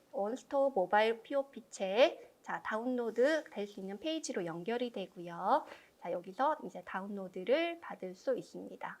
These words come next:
이렇게 폰트가 올라와 있고요. 자, 그리고 자, 설치를 누르시면 자, 이제 뭐 이렇게 피피티나든지 뭐 여러 가지 편집 프로그램에서도 새로 적용된 피-, 어, 폰트를 확인할 수가 있을 겁니다.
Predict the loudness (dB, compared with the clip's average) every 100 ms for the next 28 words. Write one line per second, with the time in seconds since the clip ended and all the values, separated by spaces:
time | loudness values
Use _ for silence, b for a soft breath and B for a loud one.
0 | _ -18 -12 -10 -10 -8 -6 -4 -6 -8
1 | -12 -12 -2 2 2 B B B B -10
2 | -8 -6 -4 -4 0 0 0 -8 _ -8
3 | -8 -2 -4 -4 -4 -2 -2 -2 -4 -4
4 | -4 -4 -4 -2 4 4 2 B B _
5 | -4 -4 -2 -2 -2 -4 -10 _ _ -20
6 | _ _ -12 -6 -4 -2 0 0 -2 -4
7 | -8 _ -8 -8 -4 -4 -4 -6 -6 -6
8 | -4 -2 -2 -2 -4 -8 -8 2 4 4
9 | 0 -4 -4 -4 -2 -2 -2 -4 -2 -2
10 | -2 2 2 2 -2 -4 -6 8 8 8
11 | B B -8 -4 0 -2 0 -2 -2 -2
12 | 0 2 0 -4 -14 _ _ -6 -4 -2
13 | -4 -6 -4 0 2 2 0 -2 0 0
14 | 0 -4 -6 4 4 4 -6 -8 -6 -8
15 | -8 -8 -10